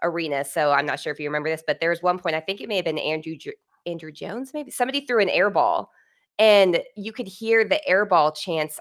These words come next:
on the broadcast, and it was a Texas player that <laughs> missed it and that airballed a shot, and that's how loud the Texas Tech fans are, and it's like, if you can't take pride in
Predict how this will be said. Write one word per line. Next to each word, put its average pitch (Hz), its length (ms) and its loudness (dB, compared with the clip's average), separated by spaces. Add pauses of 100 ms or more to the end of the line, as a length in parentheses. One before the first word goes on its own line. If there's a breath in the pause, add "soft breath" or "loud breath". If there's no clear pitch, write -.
on 175 300 4
the 170 100 -2
broadcast, 156 1040 -2 (260)
and 185 120 2
it 214 40 4
was 220 120 2
a 226 60 0
Texas 240 420 -2
player 160 560 2
that 196 360 6 (140)
<laughs> - 140 -6
missed 294 420 4
it - 320 0
and 226 220 -2
that 208 200 0
airballed 190 560 2
a 190 60 0
shot, 196 480 2 (440 soft breath)
and 208 160 0
that's 208 200 6
how 240 180 2
loud 233 400 4
the 226 60 -4
Texas 254 360 -8
Tech 220 260 -4
fans 180 260 -4
are, 156 140 -2
and 160 100 -6
it's 165 120 -8
like, 175 100 -6
if 180 80 -12
you 220 80 -8
can't - 200 -6
take - 200 -12
pride 170 520 2 (400)
in 180 380 2